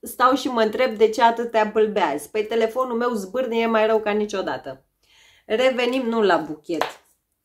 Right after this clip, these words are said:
Revenim la, unde ești? Aici. Vanilla Rouge.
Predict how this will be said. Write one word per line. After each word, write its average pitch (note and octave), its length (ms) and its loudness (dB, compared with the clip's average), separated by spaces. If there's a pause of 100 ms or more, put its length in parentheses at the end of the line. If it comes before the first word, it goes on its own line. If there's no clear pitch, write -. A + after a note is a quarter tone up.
(340)
Revenim A#3 760 0
la, A3 520 4 (1600)
unde F#3+ 280 -8
ești? - 320 -16
Aici. - 400 -14 (1040)
Vanilla A3+ 680 2
Rouge. D#3+ 460 -8